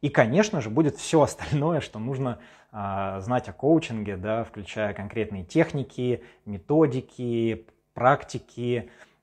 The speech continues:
а, м, там, опять же, навыки, <laughs> да, повторюсь, об этом я говорил. А,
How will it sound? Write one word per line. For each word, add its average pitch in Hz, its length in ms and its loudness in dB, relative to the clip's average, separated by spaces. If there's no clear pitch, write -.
а, 95 460 -6
м, 90 440 -10
там, 90 400 -12
опять 101 300 -10
же, 98 100 -6
навыки, 107 400 0
<laughs> - 40 -14
да, 98 180 -2
повторюсь, 113 480 -10
об 98 100 -10
этом 95 200 -12
я 87 60 -10
говорил. 98 440 -2
А, 104 460 0